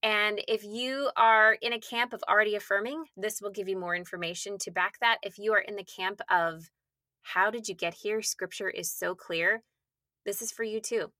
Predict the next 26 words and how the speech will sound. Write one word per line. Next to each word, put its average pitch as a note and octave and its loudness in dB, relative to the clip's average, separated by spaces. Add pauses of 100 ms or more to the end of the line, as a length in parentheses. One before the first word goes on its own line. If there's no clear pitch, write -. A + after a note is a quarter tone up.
(480)
It - -2 (440)
is F#3+ -6
my F#3 -4
story, - -8
and F3 -4
my F3 -4
story G3 -4
includes F3+ -12
both D#3 -12
worlds. - -10
So - 2 (480)
I'm A3+ 0
happy A3 0
you G3 -4
are F3 -2
here, D#3 -6
and E3 -2
I F3 -4
hope G3+ 0
that F3+ -10
this F3+ -4
connects - -8
some E3+ -8
dots D#3+ -4
for - -10
you. E3+ -10